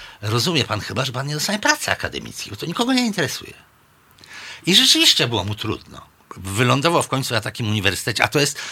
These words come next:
zupełnie podstawowa praca. Dzisiaj wszyscy, e, znaczy, czytamy. Owszem, jakoś czytamy, do niej się odnosimy, to jest taki, prawda, fundament. Y, i,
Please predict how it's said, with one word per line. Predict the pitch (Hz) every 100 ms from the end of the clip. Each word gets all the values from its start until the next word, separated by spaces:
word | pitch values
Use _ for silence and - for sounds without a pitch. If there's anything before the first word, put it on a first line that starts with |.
| -
zupełnie | 180 190
podstawowa | 170 - 156 156
praca. | 165 196 - 120
Dzisiaj | 98 107
wszyscy, | - 120 - 127 - - - - -
e, | 117 110 110 - - -
znaczy, | - - - 85 82 -
czytamy. | - - 87 62 71 - - - -
Owszem, | - 208 - - 67
jakoś | 101 98 - -
czytamy, | - 101 110 110 113
do | 104
niej | 90
się | 87 95
odnosimy, | 78 90 - - 117 120 95
to | - 87
jest | 92 85 -
taki, | 85 - 73 - - - -
prawda, | 90 90 87
fundament. | - 107 107 69 50 - - - _ - - - - - - - _ 117
Y, | 101 98 - _ _ _ _ _ - - - - - - - -
i, | -